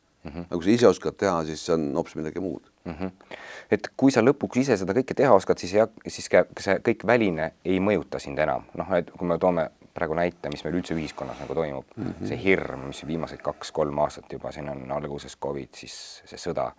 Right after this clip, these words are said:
Speaker 2: Jaa.
Speaker 1: Et kõ-, kõ-, nagu me oleme selles väljas, see ühisväli nagu ka veel, on ju, et, et, ähm, mm, tervemaks see meid ei, nagu ei tee, nagu, et, et, et aga kas see on siis ü-, mõjutab seda üldmassi, see, kes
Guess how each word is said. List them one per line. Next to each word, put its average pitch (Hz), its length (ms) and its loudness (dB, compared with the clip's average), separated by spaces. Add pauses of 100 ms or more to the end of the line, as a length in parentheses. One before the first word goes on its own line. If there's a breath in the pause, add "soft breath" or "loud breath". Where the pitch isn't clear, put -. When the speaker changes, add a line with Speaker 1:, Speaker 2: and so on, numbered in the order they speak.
(140 loud breath)
Speaker 2:
Jaa. 65 180 -4 (100)
Speaker 1:
Et 69 120 -12 (140)
kõ-, - 140 -2 (180)
kõ-, 92 160 -2 (120)
nagu 78 340 -2
me 78 160 -2
oleme 78 240 2
selles 71 320 -6
väljas, 87 520 2 (180)
see 73 100 -6
ühisväli 76 600 -2
nagu 67 220 -8
ka 82 200 6
veel, 64 140 -2
on 65 160 -6
ju, 60 60 -6
et, - 260 -14 (640 loud breath)
et, - 260 -8
ähm, 76 240 -2 (160)
mm, 80 400 -8 (640)
tervemaks 78 520 6
see 85 80 -2
meid 82 140 0
ei, 82 140 2 (120)
nagu 82 280 0
ei 87 100 4
tee, 85 380 4 (140)
nagu, 67 460 -6
et, - 300 -12
et, - 80 -10 (300)
et 73 160 -14
aga 80 300 4 (320 loud breath)
kas - 120 -4
see 85 100 -4
on 76 80 -6
siis 76 200 -8
ü-, 92 120 -8 (260)
mõjutab 98 400 4
seda 90 140 0
üldmassi, 101 600 2 (180 loud breath)
see, 117 140 2
kes - 200 -6